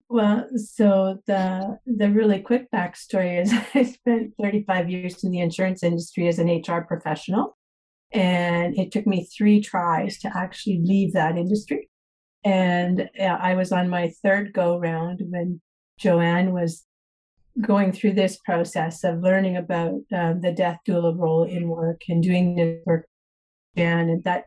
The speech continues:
that was in March of twenty eighteen. In September of twenty eighteen, I left the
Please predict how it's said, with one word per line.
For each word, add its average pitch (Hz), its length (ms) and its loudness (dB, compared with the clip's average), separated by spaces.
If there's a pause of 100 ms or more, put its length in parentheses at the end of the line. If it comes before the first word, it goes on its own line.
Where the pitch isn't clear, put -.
(140)
that 190 180 0
was 180 140 -2
in 180 100 0
March 180 400 -4
of 170 160 -4
twenty 175 320 -2
eighteen. 180 300 0
In 170 80 0
September 196 420 2
of 185 120 0
twenty 175 300 -2
eighteen, 175 300 -2
I 175 60 -2
left 170 340 -2
the 165 200 0